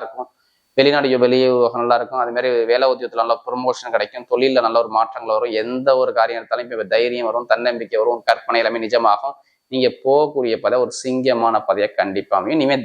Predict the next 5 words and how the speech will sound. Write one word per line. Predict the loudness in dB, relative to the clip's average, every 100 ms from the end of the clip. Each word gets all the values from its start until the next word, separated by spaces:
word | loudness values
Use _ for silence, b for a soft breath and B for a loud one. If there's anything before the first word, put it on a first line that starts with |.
| 2
தைரியம் | 2 0 -2 -4 -4
பயணிங்க, | -4 -2 -6 -2
திருவோணத்துல | -2 -2 -6 -8 -4
பிறந்தவங்க | -4 -4 0
மட்டும். | 0 2 -4